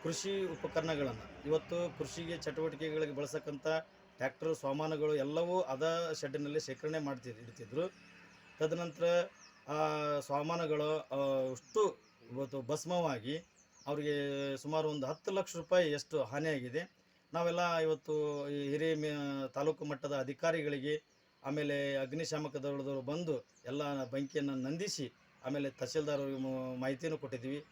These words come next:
ಶಿರಹಟ್ಟಿ ತಾಲೂಕಿನ ಪಿ ಎಸ್ ಅವ್ರಿಗೆ ಮಾಹಿತಿ ಕೊಟ್ಟಿದ್ದೀವಿ. ಇಲ್ಲಿ ಲೋಕಲ್ ಅಧಿಕಾರಿಗಳು ಬಂದು ಅದ್ರ ಬಗ್ಗೆ ಎಲ್ಲ ವರದಿಯನ್ನು ಕೊಟ್ಟಿದ್ದಾರೆ. ಇದರ ಬಗ್ಗೆ ಸರ್ಕಾರ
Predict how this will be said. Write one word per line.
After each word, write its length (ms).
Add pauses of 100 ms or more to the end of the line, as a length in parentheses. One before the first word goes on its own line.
(140)
ಶಿರಹಟ್ಟಿ 360
ತಾಲೂಕಿನ 440
ಪಿ 160
ಎಸ್ 180
ಅವ್ರಿಗೆ 180
ಮಾಹಿತಿ 240
ಕೊಟ್ಟಿದ್ದೀವಿ. 400 (360)
ಇಲ್ಲಿ 260
ಲೋಕಲ್ 400 (440)
ಅಧಿಕಾರಿಗಳು 540
ಬಂದು 420
ಅದ್ರ 200
ಬಗ್ಗೆ 280
ಎಲ್ಲ 160
ವರದಿಯನ್ನು 480
ಕೊಟ್ಟಿದ್ದಾರೆ. 500 (420)
ಇದರ 160
ಬಗ್ಗೆ 280
ಸರ್ಕಾರ 420